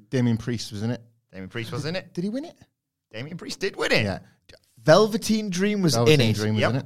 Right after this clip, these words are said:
Speaker 3: And every single sort of P C, um, trainee or staff or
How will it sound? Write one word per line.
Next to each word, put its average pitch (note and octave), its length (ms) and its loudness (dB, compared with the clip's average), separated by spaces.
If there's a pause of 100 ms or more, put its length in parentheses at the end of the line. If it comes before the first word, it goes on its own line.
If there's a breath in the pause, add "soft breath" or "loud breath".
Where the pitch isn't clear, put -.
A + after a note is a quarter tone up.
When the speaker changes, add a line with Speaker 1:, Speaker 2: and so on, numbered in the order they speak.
Speaker 3:
And B2+ 500 4 (360)
every F3+ 400 2
single D#3 920 2 (140)
sort - 400 0
of A2+ 160 -6 (240)
P D#3+ 220 2
C, D3+ 580 0 (560 soft breath)
um, C#3 320 2
trainee C#3+ 840 4
or B2 500 0
staff C3 520 0
or B2 240 -2